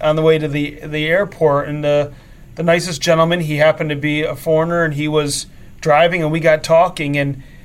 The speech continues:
to hear him describe America as the land of opportunity, and to hear him just talk about what is possible here and, and how lucky we are to have that opportunity every morning. It was, it was actually really motivating. It was like, wow,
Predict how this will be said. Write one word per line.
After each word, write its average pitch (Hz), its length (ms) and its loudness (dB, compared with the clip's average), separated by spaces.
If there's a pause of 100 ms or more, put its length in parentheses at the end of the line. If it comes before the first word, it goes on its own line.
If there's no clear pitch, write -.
(180)
to 165 120 -4
hear 185 300 0
him 214 160 -2
describe 156 920 2 (1120)
America 175 440 4
as 147 180 0
the 151 60 2
land 160 300 2
of 156 100 4
opportunity, 151 840 0 (100)
and 151 460 2 (320)
to 160 100 -10
hear 175 280 -2
him 190 140 -2
just 160 200 -4
talk 165 300 4
about 143 440 2 (380)
what 156 440 2
is 151 180 -4
possible 151 560 0
here 135 480 -2
and, 139 220 -2
and 139 260 -2
how 147 280 2
lucky 147 360 2
we 143 180 0
are 143 140 4
to 135 80 2
have 143 260 4
that 139 100 4
opportunity 139 600 0
every 135 160 -6
morning. 139 300 -2
It 160 140 -8
was, 156 180 -4
it - 100 -12
was 175 160 0
actually 185 280 2
really 165 180 2
motivating. 156 420 4
It 143 40 0
was 135 120 -2
like, 147 120 2
wow, 151 320 4